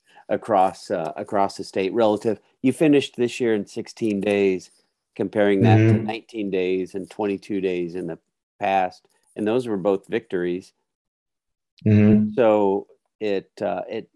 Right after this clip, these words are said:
Speaker 1: seemed like you were going fast, and then I saw the video of the blowhole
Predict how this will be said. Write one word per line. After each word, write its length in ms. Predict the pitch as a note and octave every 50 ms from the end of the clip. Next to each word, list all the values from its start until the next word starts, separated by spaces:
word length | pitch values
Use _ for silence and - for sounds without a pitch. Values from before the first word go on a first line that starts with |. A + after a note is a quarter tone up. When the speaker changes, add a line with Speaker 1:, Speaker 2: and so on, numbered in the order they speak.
| _ _ _
Speaker 1:
seemed 460 | - - - - - C3+ B2+ B2+ A#2+ A#2+
like 240 | A2 G#2 - -
you 80 | A2+ G#2
were 140 | G#2 G#2 G2+
going 300 | F#2+ G#2 G#2 G2 F#2+ F2
fast, 540 | _ - G2+ F#2+ F#2 F2+ F2 - - - G2+
and 100 | F#2 F#2+
then 140 | G2 F#2
I 80 | G2 F#2
saw 240 | F2 - G#2 F#2+ F#2
the 140 | F2 F2+ E2
video 540 | D#2+ F#2+ F2+ F2+ F#2 F2+ F2+ F#2 F2+ F2+
of 180 | F2 E2+ D#2+ -
the 100 | F2+ D#2+
blowhole 420 | - F2+ F2 F2 E2+ G2 G#2 F#2+